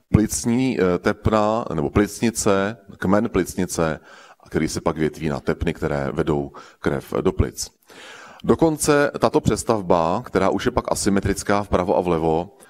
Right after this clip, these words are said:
má za důsledek to, že některé nervy, jako třeba tady bloudivý nerv, desátý hlavový nerv, se nám někde zaháknou za jakousi cévní spojku a jejich, eh, definitivní anatomická poloha je jiná než na druhé straně. Čili máme tady nějakou asymetrii.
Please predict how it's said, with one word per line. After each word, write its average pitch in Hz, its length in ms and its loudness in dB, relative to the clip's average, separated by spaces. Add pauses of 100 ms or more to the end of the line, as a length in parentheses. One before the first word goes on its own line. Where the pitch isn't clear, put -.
(160)
má 87 300 2
za 95 120 0
důsledek 117 480 0
to, 104 120 2
že 98 120 0
některé 117 440 2
nervy, 110 560 2
jako 82 220 0
třeba 82 280 0
tady 80 320 0
bloudivý 87 520 2
nerv, 85 280 0
desátý 80 400 -2
hlavový 85 280 0
nerv, 82 260 0 (320)
se 117 140 2
nám 131 260 0 (280)
někde 104 260 2
zaháknou 120 720 2
za 104 240 2 (180)
jakousi 113 360 0
cévní 117 340 2
spojku 117 640 0
a 92 80 4
jejich, 117 360 0
eh, 85 180 0
definitivní 113 560 0
anatomická 104 680 0
poloha 95 540 2
je 98 60 4
jiná 85 360 2
než 107 140 -2
na 104 60 2
druhé 110 280 4
straně. 73 400 -4
Čili 87 180 -2
máme 95 240 2
tady 113 160 0
nějakou 87 320 0
asymetrii. 76 600 -4